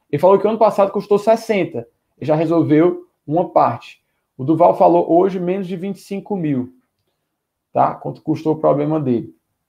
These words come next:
certo? E aí, como é que vai ser a tua vida financeira caso você consiga resolver esse problema, tá? Então, cria essa visão positiva, olha pra um futuro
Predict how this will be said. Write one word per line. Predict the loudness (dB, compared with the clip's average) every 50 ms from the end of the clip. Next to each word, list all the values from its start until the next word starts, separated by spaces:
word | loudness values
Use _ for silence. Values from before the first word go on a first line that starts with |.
| _ _ _ _ _ _ _ _ _ _ _ _ _ _ _
certo? | _ -2 2 2 2 2 0 -4 -18 _ _ _ _ -4
E | 0 0
aí, | 0
como | 2 0 -2 -2
é | -2
que | -2 -2
vai | -2 0
ser | 0 -2
a | -2
tua | 0 -2 -2
vida | -2 -4 -4 -6 -6
financeira | -6 -6 -10 -8 -4 -2 0 0 0
caso | -2 -2 0 0 0 0 -2 -4
você | -10 -6 -6 -6
consiga | -4 -6 -10 -8 -8 -6 -4 -2
resolver | 0 0 -2 -2 -2 -4 -4 -2 -2 -2
esse | -4 -4
problema, | -4 -2 -2 0 0 -2 -4 -4 -6 -12 -16 -20 -20 _ _ _ _ _ _ _ -4
tá? | 0 0 0 0 -4 -12 _ _ _ _ -14
Então, | -6 -2 0 0 0 -2 -8 -16 -20 _ _ _ _ -8
cria | -4 0 2 2
essa | 2 2 0 -2
visão | 0 0 -2 -2 -2 -2 -2
positiva, | 2 4 4 4 2 -2 -8 -8 -6 -4 -4 -2 -4 -2 2
olha | 4 4 4 4 2 0
pra | 0 -4
um | -8 -8
futuro | -6 -8 -10 -10 -6 -4 -4 -4 -4 -6